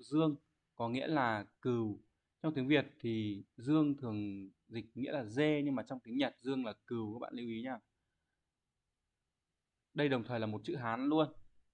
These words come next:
Nét thứ nhất, nét thứ hai, nét thứ ba, nét thứ tư, nét thứ năm và nét thứ sáu. Có một dạng của bộ dương này, đó là mất cái phần đuôi này đi ở trong một số chữ Hán khác. Chúng ta cùng theo dõi,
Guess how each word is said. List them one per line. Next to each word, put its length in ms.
Nét 180
thứ 80
nhất, 260
nét 180
thứ 120
hai, 340
nét 160
thứ 120
ba, 380
nét 140
thứ 200
tư, 280
nét 160
thứ 80
năm 340
và 140
nét 180
thứ 80
sáu. 320
Có 160
một 280
dạng 300
của 100
bộ 200
dương 260
này, 220
đó 140
là 380
mất 260
cái 120
phần 160
đuôi 220
này 100
đi 260
ở 140
trong 220
một 100
số 240
chữ 100
Hán 300
khác. 340
Chúng 80
ta 60
cùng 240
theo 160
dõi, 300